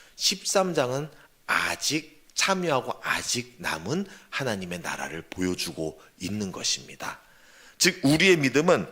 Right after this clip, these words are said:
항상 그렇습니다. 하나님은 신실하고 우리는 그를 신뢰하고 믿을 수 있으나 우리 인간은 나약하다. 이런 부분들을 또한 보여주고 있는 것입니다.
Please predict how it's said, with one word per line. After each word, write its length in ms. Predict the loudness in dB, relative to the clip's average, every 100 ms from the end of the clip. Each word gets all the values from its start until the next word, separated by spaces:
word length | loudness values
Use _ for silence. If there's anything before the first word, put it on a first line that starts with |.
| -10
항상 380 | 2 6 8 6
그렇습니다. 460 | 6 4 2 2 2
하나님은 600 | 2 4 4 4 2 2
신실하고 840 | 2 2 2 2 2 2 2 2 -2 -8
우리는 300 | -6 -4 -6
그를 340 | 0 2 2 2
신뢰하고 640 | 2 2 2 4 4 2
믿을 260 | -2 2 2
수 140 | 2
있으나 500 | -2 -4 -4 -4 -4 -12 _ _ _ _ _ -18
우리 160 | -16
인간은 460 | -14 -12 -10 -10 -12 -14 -20 _
나약하다. 960 | -6 -4 -4 -6 -8 -8 -8 -8 -8 -14 _ _ _ _
이런 280 | -4 -2 -2
부분들을 500 | -6 -8 -8 -8 -10 -8
또한 340 | -8 -6 -6 -8 -20 -10
보여주고 680 | -4 -4 -4 -8 -6 -6 -6
있는 300 | -2 -2 -2
것입니다. 640 | -2 -2 -4 -8 -8 -8